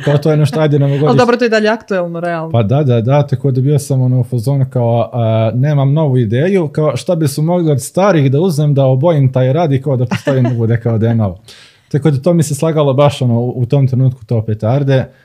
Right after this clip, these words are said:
Speaker 1: A zašto petarde? Zato što ne vidim neku preteranu poentu, kao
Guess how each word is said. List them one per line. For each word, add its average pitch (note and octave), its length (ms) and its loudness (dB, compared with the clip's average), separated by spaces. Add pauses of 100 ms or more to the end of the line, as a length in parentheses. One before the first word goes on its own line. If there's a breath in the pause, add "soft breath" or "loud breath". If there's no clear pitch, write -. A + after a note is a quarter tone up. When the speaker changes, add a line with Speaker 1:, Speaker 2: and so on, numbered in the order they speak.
(120 soft breath)
Speaker 1:
A A2+ 100 -2
zašto B2+ 280 -2
petarde? G#2+ 880 -2
Zato G#2+ 340 -6
što G#2 360 -2
ne A2+ 140 0
vidim G#2+ 220 0
neku A2 200 -2
preteranu G#2+ 500 0
poentu, G#2+ 460 -2
kao F#2+ 440 -6